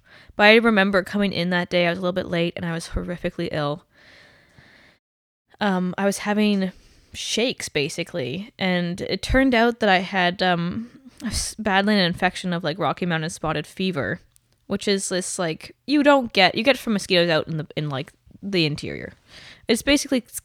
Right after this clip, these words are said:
it's similar to Lyme's disease. It's not as intense. It's not as bad. But, um, and I was able to, like, get some medicine and, and feel better. But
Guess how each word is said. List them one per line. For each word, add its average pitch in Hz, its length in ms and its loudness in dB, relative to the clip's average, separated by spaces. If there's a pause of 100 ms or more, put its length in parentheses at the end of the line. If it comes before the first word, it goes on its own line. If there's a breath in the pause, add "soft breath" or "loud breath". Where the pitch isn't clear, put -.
it's 220 120 -6
similar 285 340 2
to 269 80 6
Lyme's 240 240 6
disease. 220 320 0
It's - 140 -8
not 196 120 2
as 180 140 -2
intense. - 640 -6
It's - 80 -12
not 135 100 -6
as - 160 -10 (240)
bad. 117 360 -6 (500 loud breath)
But, 151 400 0
um, 151 460 -2
and 214 80 2
I 214 40 6
was 214 80 4
able 196 180 4
to, 190 100 -4
like, 156 240 0
get 165 160 0
some 175 100 -4
medicine 151 380 -6
and, 151 120 -6
and 143 240 -8
feel 147 140 -2
better. 139 380 -4 (420 soft breath)
But 156 420 0